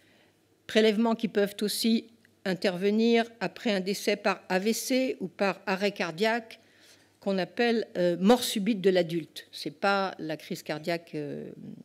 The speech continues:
c'est pas l'infarctus. Tous ces organes font l'objet d'une forte demande mondiale,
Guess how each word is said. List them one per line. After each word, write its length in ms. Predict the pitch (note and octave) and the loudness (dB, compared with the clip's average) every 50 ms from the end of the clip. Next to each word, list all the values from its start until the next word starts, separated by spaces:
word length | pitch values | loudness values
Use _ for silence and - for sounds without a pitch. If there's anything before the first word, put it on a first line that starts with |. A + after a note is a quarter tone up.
| - - - - - | -20 -20 -20 -18 -18
c'est 120 | - - | -18 -6
pas 120 | - - F3+ | -2 0 0
l'infarctus. 640 | F3+ F3 F3+ - E3 - - - E3 C#3+ - - - _ _ _ _ - - - - - - - - _ | 0 0 -2 -6 -8 -8 -10 -16 -16 -16 -16 -20 -20 _ _ _ _ -20 -20 -20 -18 -18 -18 -18 -6 _
Tous 160 | - D#4 D4 | 4 6 6
ces 260 | - - C#4+ B3+ A3+ C4+ | 6 6 4 4 4 2
organes 460 | B3 A3+ G#3 A#3 A#3+ A3+ A3 A#3 G#3+ | 2 4 4 4 6 6 6 4 2
font 180 | - - - | 0 0 0
l'objet 340 | G#3 G3+ G3 G3 F3 G#3 F#3+ | 2 2 2 2 2 0 0
d'une 180 | E3+ E3+ F3+ F3 | 0 -2 -4 -6
forte 540 | - - - - D4+ D4+ D4 - - - G3+ | -6 -6 0 0 2 2 0 -2 0 0 2
demande 560 | F3+ G3 F#3+ F#3 F#3 F3+ F#3 G#3+ C4 B3+ - E4 - _ _ _ _ _ _ - | 4 4 4 4 2 0 0 -2 -4 -4 -6 -10 -18 _ _ _ _ _ _ 2
mondiale, 580 | G3+ B3 D4 C4+ - G3 E3+ D#3 E3+ G3+ D4 | 4 6 6 6 4 4 4 4 2 0 -2